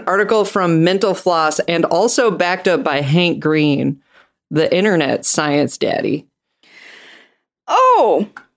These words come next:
Speaker 2: How do we know?
Speaker 1: <laughs> So the majority of household mirrors are constructed using a soda lime silica glass substrate and a silver backing.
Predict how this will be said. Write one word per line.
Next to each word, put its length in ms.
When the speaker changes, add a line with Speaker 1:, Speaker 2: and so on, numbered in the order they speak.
Speaker 2:
How 240
do 100
we 160
know? 500
Speaker 1:
<laughs> 60
So 280
the 80
majority 500
of 80
household 580
mirrors 440
are 200
constructed 640
using 340
a 200
soda 480
lime 600
silica 680
glass 460
substrate 680
and 160
a 140
silver 500
backing. 720